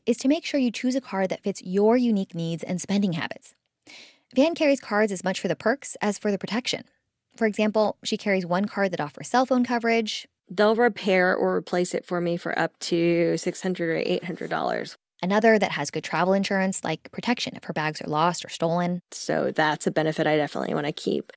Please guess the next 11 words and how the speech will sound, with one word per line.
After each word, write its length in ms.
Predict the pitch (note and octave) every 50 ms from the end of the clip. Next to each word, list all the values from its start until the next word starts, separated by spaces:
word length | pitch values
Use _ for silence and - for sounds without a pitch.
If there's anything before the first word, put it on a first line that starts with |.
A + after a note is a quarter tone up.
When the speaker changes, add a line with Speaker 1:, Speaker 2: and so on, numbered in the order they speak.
| _ _ _ -
Speaker 1:
And 220 | G#3+ A#3 A3+ A3+
then 160 | C#4 F4 F#4
there's 160 | F4+ E4+ D#4+
her 80 | - D#4
card 300 | - - B3 A#3 A#3+ A3+
for 80 | - A#3
the 80 | G3+
usual 320 | F#3+ F3+ G3 - G#3 G3 F#3
gas 280 | - D3 E3 D#3 - -
and 100 | E3 -
groceries. 580 | - - - - - - - - - - -